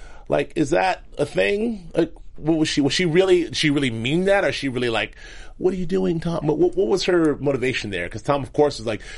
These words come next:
"No, I love you. I'm already in. I'm coming in. You're a good person, Lizzie. I'm coming to save you." What'd you make, what'd you make of that whole interaction? I mean, did, did, did it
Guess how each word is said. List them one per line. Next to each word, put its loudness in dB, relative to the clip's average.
"No, -6
I -4
love -2
you. -8
I'm -8
already -4
in. -2
I'm -10
coming -4
in. -4
You're -2
a -4
good -6
person, 0
Lizzie. -4
I'm -6
coming -6
to -10
save -4
you." -8
What'd 8
you 2
make, 4
what'd 6
you 10
make 8
of 12
that 10
whole 10
interaction? 2
I 4
mean, 2
did, -2
did, 4
did 6
it 0